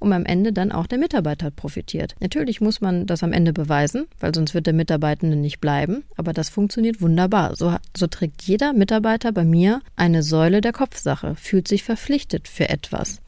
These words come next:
denkt somit mit, entwickelt sich dadurch auch persönlich weiter und erntet dann auch genauso die Früchte.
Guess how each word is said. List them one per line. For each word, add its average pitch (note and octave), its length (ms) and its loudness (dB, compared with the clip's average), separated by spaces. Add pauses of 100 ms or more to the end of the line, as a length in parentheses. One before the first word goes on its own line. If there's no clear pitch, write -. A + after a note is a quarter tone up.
denkt F3+ 300 6
somit D#3 320 0
mit, B3 380 4
entwickelt E3 420 0
sich E3 140 -2
dadurch D#3 360 -2
auch - 200 0
persönlich G#3+ 640 4
weiter F#3 480 2 (100)
und G#3+ 160 4
erntet F3 400 2
dann D#3+ 200 2
auch F#3 340 0
genauso F3+ 480 2
die G#3+ 160 2
Früchte. - 540 -2